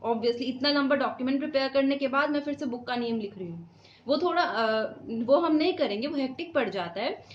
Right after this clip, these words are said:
तो जो हमारा second option था कि मैं सिर्फ एक ही बार लिखूं और वो हर page पे चीज़ आती जाए, वो किस publication हर page पे लिखा जाए,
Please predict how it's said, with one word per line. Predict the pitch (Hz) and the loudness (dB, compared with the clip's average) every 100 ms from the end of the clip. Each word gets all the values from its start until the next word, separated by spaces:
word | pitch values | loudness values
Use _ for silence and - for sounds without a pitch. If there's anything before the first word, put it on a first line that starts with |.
| - - | -16 -4
तो | 285 | 0
जो | 359 | 4
हमारा | 339 330 370 | 4 4 2
second | 330 254 320 359 | 0 0 2 4
option | 320 - 311 285 | 4 0 -2 -2
था | 247 202 226 | 0 -2 -4
कि | 320 | -2
मैं | 311 330 | -2 -2
सिर्फ | 370 - | -4 -6
एक | - 240 240 | -2 -2 0
ही | 330 | 0
बार | 330 320 | 0 0
लिखूं | 277 240 - 208 269 - - | 0 -2 -6 -6 -6 -8 -2
और | 240 277 | 2 2
वो | 359 | 2
हर | 233 247 | 0 0
page | - 359 359 - | 2 0 0 0
पे | 339 | -4
चीज़ | 320 294 277 | -2 -2 0
आती | 233 196 226 | -2 -4 -4
जाए, | 226 247 | -2 0
वो | 277 | 0
किस | 311 339 - - - | 0 -4 -6 -16 -4
publication | 277 240 269 294 285 320 247 | -2 0 0 0 -2 0 0
हर | 247 - | 0 0
page | 349 330 320 | -2 -4 -4
पे | 311 | -2
लिखा | 240 226 196 | -2 -2 -6
जाए, | 185 202 240 | -4 -4 -4